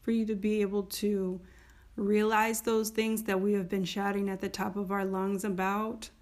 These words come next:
But that's not what, what we asked. You're still not listening. <laughs> Like, you are still not getting it. How are you still not getting it? That there's been a very specific message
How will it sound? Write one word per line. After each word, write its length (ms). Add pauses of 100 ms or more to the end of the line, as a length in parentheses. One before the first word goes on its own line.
(220)
But 160
that's 300
not 440
what, 300 (160)
what 200
we 120
asked. 320
You're 80
still 200
not 180
listening. 760 (760)
<laughs> 100 (520)
Like, 160
you 220
are 100
still 440
not 340
getting 420
it. 240
How 140
are 100
you 140
still 500 (840)
not 560
getting 400
it? 540
That 400 (1300)
there's 340
been 180
a 60
very 320
specific 720
message 880